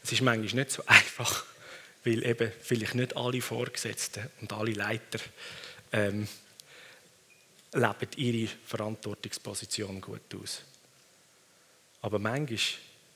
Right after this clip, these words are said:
passiert etwas für uns fast Unvorstellbares, wenn wir anfangen, wie die Strategie <laughs> ändern und einfach einmal an einem,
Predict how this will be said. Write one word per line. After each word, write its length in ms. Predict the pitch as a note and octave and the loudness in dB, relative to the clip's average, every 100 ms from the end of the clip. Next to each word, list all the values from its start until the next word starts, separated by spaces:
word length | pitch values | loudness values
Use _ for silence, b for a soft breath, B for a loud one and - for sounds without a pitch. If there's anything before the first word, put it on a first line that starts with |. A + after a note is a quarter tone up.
| - B B B | -20 B B B
passiert 540 | A2 G2 - B2+ B2+ - | -2 -2 0 0 0 -2
etwas 560 | G#2 - G#2 - - - - - B B | -4 -4 -2 0 -2 -6 -20 -20 B B
für 200 | - A#2+ | -4 0
uns 200 | G2+ F#2+ | 0 0
fast 200 | - C3 - | -2 -2 -4
Unvorstellbares, 1300 | - B2+ D3+ - C3+ - C3+ B2+ B2+ G2 G2 - - - - B B B B - | -4 -2 -2 0 -2 0 0 -2 -2 -4 -4 -6 -6 -10 -20 B B B B -2
wenn 200 | G#2+ A2 | 0 2
wir 200 | A#2 A2 | 2 0
anfangen, 500 | G#2+ A#2 G2+ G2+ G2+ - - - B B B B - - B B - - - - | 0 0 -2 -2 -4 -6 -10 -20 B B B B -20 -20 B B -20 -20 -20 -2
wie 180 | A2+ A#2 | 4 4
die 260 | - - | 2 6
Strategie 840 | - - A2+ G#2 - G#2+ - C#3+ | 6 8 2 2 -2 -2 2 4
<laughs> 160 | - - | 10 10
ändern 420 | D3+ - A#2 A2 - - - - B B B B B | 10 4 2 2 0 -14 -20 -20 B B B B B
und 160 | B2 A2+ | 0 4
einfach 320 | A#2 - C3 | 4 2 2
einmal 400 | A#2+ A#2 G#2+ A#2 - | 2 4 4 4 0
an 180 | - G#2+ | 0 0
einem, 240 | G#2 G#2 | 2 0